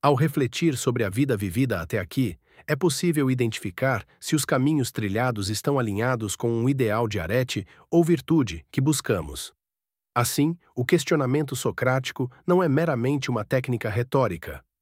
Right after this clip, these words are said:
mas um modo de existência que nos incita a ser mais autênticos e conscientes. Portanto,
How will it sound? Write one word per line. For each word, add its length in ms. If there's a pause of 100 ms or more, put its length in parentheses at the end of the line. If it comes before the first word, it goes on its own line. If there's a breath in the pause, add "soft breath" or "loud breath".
(280 soft breath)
mas 180
um 80
modo 400
de 140
existência 760 (220 soft breath)
que 100
nos 180
incita 520
a 100
ser 220
mais 240
autênticos 800
e 80
conscientes. 840 (680)
Portanto, 560